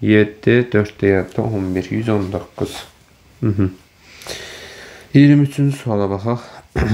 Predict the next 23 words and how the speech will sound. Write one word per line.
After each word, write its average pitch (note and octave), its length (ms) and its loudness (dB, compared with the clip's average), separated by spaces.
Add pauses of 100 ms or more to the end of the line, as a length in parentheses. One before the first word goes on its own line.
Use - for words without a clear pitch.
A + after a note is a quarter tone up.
(2500)
İyirmi G2 340 4
üç. - 360 -4 (3250)
Üç F3+ 280 2
vurulsun. A#2 840 2 (1200)
Əkop F3 340 2
üç C#3+ 160 0
üstü - 240 -2
N, C#3+ 200 2
beş C3 180 4
üstü A#2+ 320 0
M C#3+ 100 0
çıxılsın, A#2 600 -4
iki - 220 0
vurulsun. G#2+ 420 4
Əbob A2+ 340 0
üç G#2+ 140 -4
üstü G#2+ 300 -2
M, A2+ 100 0
beş G2 180 2
üstü A2 340 -2
N, A2+ 60 2
yüz F#2+ 140 0
otuz F#2+ 400 -4